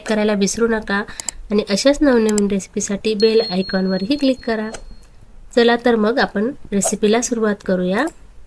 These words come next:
तुम्ही इथे बघू शकता किती सुंदर ही भाजीचा कलर आलेला आहे. इथे मी भेंडी घेतलेली आहे, जी आपल्याला स्वच्छ धुवून पुसून घ्यायची आहे. आता इथे तुम्ही, मी इथे मध्ये,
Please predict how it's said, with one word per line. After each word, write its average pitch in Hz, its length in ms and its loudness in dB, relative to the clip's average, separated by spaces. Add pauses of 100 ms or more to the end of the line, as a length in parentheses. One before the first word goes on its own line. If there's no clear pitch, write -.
(160)
तुम्ही 226 180 4
इथे 226 160 2
बघू 208 260 2
शकता 233 360 -2
किती 233 240 -4
सुंदर 220 420 2
ही 233 140 4
भाजीचा 214 500 -2
कलर 202 300 0
आलेला 202 340 0
आहे. 196 300 -2 (1500)
इथे 214 240 0
मी 247 140 6
भेंडी 220 340 6
घेतलेली 214 400 6
आहे, 196 280 2
जी 208 100 2
आपल्याला 202 280 0
स्वच्छ 202 340 2
धुवून 220 280 2
पुसून 214 380 2
घ्यायची 196 320 4
आहे. 185 340 2 (880)
आता 202 220 2
इथे 247 200 6
तुम्ही, 226 320 4
मी 233 240 6
इथे 233 280 6 (100)
मध्ये, 226 400 4